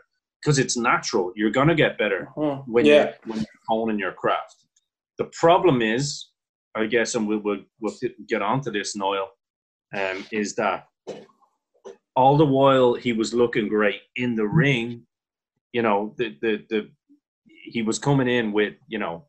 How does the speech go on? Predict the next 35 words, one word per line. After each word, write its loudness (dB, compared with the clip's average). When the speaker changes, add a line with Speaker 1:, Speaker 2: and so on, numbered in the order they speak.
Speaker 1:
he -8
was -4
going -2
into -10
T -8
N -4
A -4
with -10
already -4
six -4
broken -6
necks -10
on -6
Speaker 2:
Mm-hmm. 0
Speaker 1:
six -4
occasions, -14
you -4
know, -2
including 0
his -6
amateur -6
stuff. -8
So, -8
um, -8
you -8
know, -2
the 2
word 4
machine, 2
when -4
it -6
comes -4
to -16
Kurt 0
Angle, -2